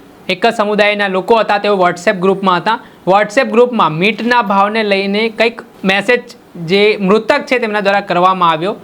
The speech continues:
ને આના જ કારણે આરોપીઓ કોઈક બાબતને લઈને ઉશ્કેરાઈ ગયા. જોતજોતામાં ઝઘડો ઉગ્ર બન્યો ને વાત મારામારી સુધી પહોંચી ગઈ, જેમાં આ ઘટનામાં આરોપીઓ દ્વારા જે પિતા પુત્ર છે જેમણે WhatsApp-માં મેસેજ કર્યો હતો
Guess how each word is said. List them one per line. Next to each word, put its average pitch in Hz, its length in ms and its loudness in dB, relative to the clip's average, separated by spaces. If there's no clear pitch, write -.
ને 208 80 2
આના 214 240 0
જ 240 80 -4
કારણે 214 320 0
આરોપીઓ 196 560 0
કોઈક 196 200 0
બાબતને 180 500 0
લઈને 165 220 -2
ઉશ્કેરાઈ 160 500 -2
ગયા. 135 260 -6
જોતજોતામાં 262 600 2
ઝઘડો 226 320 0
ઉગ્ર 233 400 2
બન્યો 220 340 0
ને 185 100 0
વાત 226 320 2
મારામારી 208 560 0
સુધી 202 240 -2
પહોંચી 175 400 0
ગઈ, 180 260 -2
જેમાં 180 560 0
આ 202 60 2
ઘટનામાં 170 680 -2
આરોપીઓ 247 480 2
દ્વારા 214 480 0
જે 185 360 -2
પિતા 214 260 0
પુત્ર 240 420 0
છે 226 220 0
જેમણે 220 200 -2
WhatsApp-માં 208 680 0
મેસેજ 196 400 0
કર્યો 208 240 4
હતો 208 280 0